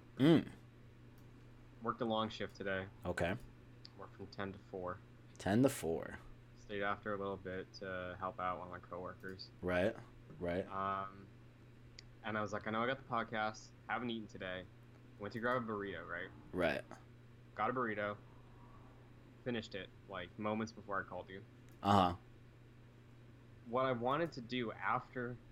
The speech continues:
Speaker 2: I had my burrito
Speaker 1: Okay.
Speaker 2: was have one of
Speaker 1: <laughs>
Speaker 2: these peanut butter pie
Speaker 1: I saw you tweet ab-, I, I saw
Speaker 2: Oreo.
Speaker 1: you tweet about this. I,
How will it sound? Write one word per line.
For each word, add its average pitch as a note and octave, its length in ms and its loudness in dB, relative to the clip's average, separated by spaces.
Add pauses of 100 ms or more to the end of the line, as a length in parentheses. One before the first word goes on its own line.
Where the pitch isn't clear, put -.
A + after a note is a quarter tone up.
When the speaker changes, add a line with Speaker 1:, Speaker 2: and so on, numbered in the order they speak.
(120)
Speaker 2:
I A2 60 -2
had A#2 200 2
my A2 120 2
burrito G2 420 -6 (1400)
Speaker 1:
Okay. F#2 400 6 (920)
Speaker 2:
was A2 180 -4
have C3+ 340 4 (240)
one A#2+ 160 0
of - 200 12
Speaker 1:
<laughs> C#3 100 8
Speaker 2:
these - 360 -4 (1000)
peanut D3 340 2
butter B2+ 240 4 (120)
pie B2 160 6
Speaker 1:
I G3 220 12
saw B3+ 420 12
you A#3 260 12
tweet C4 320 12
ab-, A#3 200 12
I, E3+ 260 12
I F#3 180 12
saw G#3 200 12
Speaker 2:
Oreo. A#3 80 12
Speaker 1:
you A3 80 12
tweet A3 240 12
about C#3+ 340 12
this. F#2 220 10
I, B2 120 12